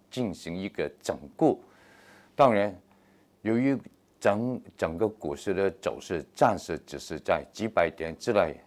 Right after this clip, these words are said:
整固，所以没有太明显的方向。可是从移动线方面，我们可以看到，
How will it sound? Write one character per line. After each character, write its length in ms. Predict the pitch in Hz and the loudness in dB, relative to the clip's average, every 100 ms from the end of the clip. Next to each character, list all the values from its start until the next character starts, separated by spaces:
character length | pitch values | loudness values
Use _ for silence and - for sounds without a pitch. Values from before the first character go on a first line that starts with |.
| _ | _
整 160 | - 64 - | -8 -8 -2
固， 240 | 113 87 - | 0 0 -4
所 280 | - 110 95 | -2 2 2
以 120 | 76 - - - | 0 -12 -20 -6
没 140 | 98 | 0
有 120 | 98 - | 0 0
太 200 | 98 80 | -2 -2
明 300 | 65 80 135 | -2 -2 -2
显 240 | 127 73 64 | -2 -6 -8
的 80 | |
方 240 | 80 135 135 | 2 4 4
向。 240 | 131 101 - _ - - - - | 4 2 2 _ -20 -20 -20 0
可 140 | 131 | 2
是 260 | 117 120 76 - _ _ - | 4 2 0 -8 _ _ -8
从 260 | 107 156 | -2 -2
移 200 | 76 95 | -2 -6
动 260 | - 175 113 | -2 0 2
线 200 | 127 110 | 0 2
方 200 | 127 123 | 2 2
面， 180 | 104 92 | 0 -2
我 160 | 71 76 | -2 -2
们 240 | 78 90 | -4 -8
可 180 | 90 92 | -4 -4
以 100 | 90 | -4
看 300 | - 110 85 | -4 -4 -2
到， 300 | 82 80 | 2 2